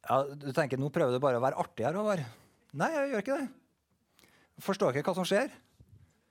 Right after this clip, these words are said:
Gud kommer. Den allmektige Gud kommer. Og mennesker blir forvirret. Mennesker forstår ikke, «Hvordan skal jeg forholde meg til det her?» Om mulig,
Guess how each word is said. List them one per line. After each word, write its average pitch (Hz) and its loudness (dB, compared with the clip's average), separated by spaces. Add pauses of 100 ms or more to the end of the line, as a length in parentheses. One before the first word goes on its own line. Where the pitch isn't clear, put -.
(600)
Gud 185 0
kommer. 233 0 (920)
Den 170 0
allmektige 208 2
Gud 214 0
kommer. 240 0 (2500)
Og 165 -2
mennesker 180 0
blir 160 0
forvirret. 233 -2 (960)
Mennesker 180 0
forstår 202 2
ikke, 190 0
«Hvordan 190 4
skal 196 4
jeg - -6
forholde 196 4
meg 156 2
til 185 4
det 202 2
her?» 220 0 (1200)
Om 190 4
mulig, 214 6